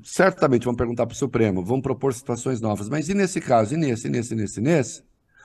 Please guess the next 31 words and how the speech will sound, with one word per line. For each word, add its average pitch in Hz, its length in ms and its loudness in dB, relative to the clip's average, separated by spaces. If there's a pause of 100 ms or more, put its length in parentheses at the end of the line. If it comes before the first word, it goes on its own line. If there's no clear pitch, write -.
(120)
A 240 100 6
hora 214 200 10
que 175 100 4
houver 143 180 4
as 110 80 -2
respostas, 190 600 4 (260)
nós 226 180 0
vamos 196 240 2
ver 185 140 6
que 190 200 -8 (640)
quase 180 300 0
não 175 80 0
vai 170 120 4
sobrar 165 280 0
nada, 143 440 0 (600)
é, 131 200 6
pra 143 200 4
processo, 147 720 0
a 240 140 6
não 233 240 4
ser 131 260 2
aqueles 139 380 -4
casos, 120 640 2 (1120)
e 185 160 6
há, 107 300 6 (560)
em 233 120 0
que 233 120 0
o 208 60 6
veículo 165 440 8
efetivamente 156 600 -4
participa - 640 -2